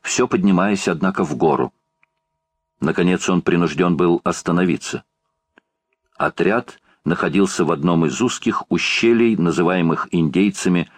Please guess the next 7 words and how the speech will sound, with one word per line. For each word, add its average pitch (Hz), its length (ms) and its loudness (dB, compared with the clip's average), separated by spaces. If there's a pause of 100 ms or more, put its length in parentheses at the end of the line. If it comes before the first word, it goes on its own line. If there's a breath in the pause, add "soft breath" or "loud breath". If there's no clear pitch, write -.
(140 soft breath)
Кебрадос. 180 840 -2 (1040)
Дорогу 110 600 0
преградила 80 720 0
отвесная 76 640 -2
скала 73 380 -2
из 82 180 -2
порфира. - 560 -4